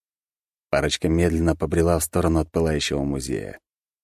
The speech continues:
Девушка в платье с лёгкой усмешкой посмотрела на меня и пошла следом. Пришлось приложить немало сил, чтобы кое-как подняться на ноги. Урок Горация я усвоил мгновенно.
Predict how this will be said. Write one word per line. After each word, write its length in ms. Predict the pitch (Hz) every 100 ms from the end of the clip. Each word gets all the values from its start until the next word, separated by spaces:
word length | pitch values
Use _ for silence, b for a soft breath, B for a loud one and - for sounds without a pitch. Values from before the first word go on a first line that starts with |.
| _ _ -
Девушка 400 | - 135 120 107
в 100 | -
платье 400 | 104 110 104 98
с 120 | -
лёгкой 300 | 62 67 65
усмешкой 380 | 64 73 - -
посмотрела 540 | 73 82 80 104 101
на 80 | 98
меня 380 | 92 92 90 85 _ _
и 120 | - 98
пошла 340 | 117 - 131
следом. 500 | - 139 123 98 - _ _ _ _ _ _ _ _ _ _ _
Пришлось 400 | 53 58 85 80
приложить 480 | - 82 80 80 80
немало 380 | 85 90 87 82
сил, 320 | - 120 87
чтобы 320 | - 62 60
кое-как 500 | - 73 67 65 -
подняться 480 | - 71 80 73 82
на 160 | 80 62
ноги. 380 | 55 50 52 - _ _ _ _ _ _ _ _ _ _ _ _ -
Урок 300 | - 82 107
Горация 640 | 101 110 113 107 - 110 104
я 160 | 101
усвоил 440 | 95 98 98 95 92
мгновенно. 760 | 87 82 87 73 57 52 -